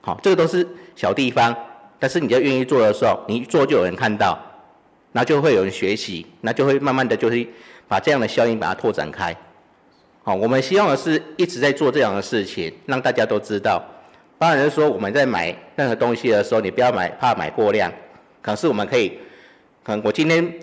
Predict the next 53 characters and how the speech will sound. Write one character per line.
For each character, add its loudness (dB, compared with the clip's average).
要 2
买 0
这 2
个 4
东 2
西 0
很 -2
好， 0
但 2
是 -2
太 -2
多 4
量 2
了， -6
那 -2
我 -2
们 -8
可 -4
以 0
两 -4
三 -2
个 0
人 -4
一 -18
起 -12
买， -6
它 -2
就 0
像 0
团 -2
购， 0
啊， -6
实 -10
在 2
也 2
是 -2
真 0
的 0
团 -4
购 2
啦， 2
啊， -4
就 -2
是 -4
大 0
家 2
share 0
那 -2
个 -2
压 2
力。 -4
但 0
是 -2